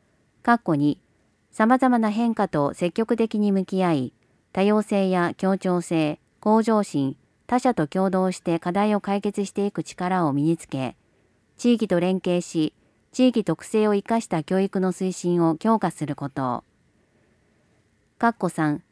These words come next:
小中高の連携を一層深め、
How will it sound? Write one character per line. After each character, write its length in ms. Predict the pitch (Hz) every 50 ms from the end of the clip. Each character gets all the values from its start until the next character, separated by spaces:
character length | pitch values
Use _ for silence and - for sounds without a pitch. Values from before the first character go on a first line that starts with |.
| _ _ _ _ _ _ _ _ -
小 280 | - - 262 247 240
中 300 | - - - 240 226 190
高 240 | - - 240 233 220
の 140 | 190 165 147
連 240 | 151 175 185 185 -
携 220 | 185 175 175 170
を 180 | 165 165 165 - -
一 120 | 160 170 -
層 280 | - - 226 220 220
深 240 | 208 220 - 208 196
め、 260 | 180 151 127 123 -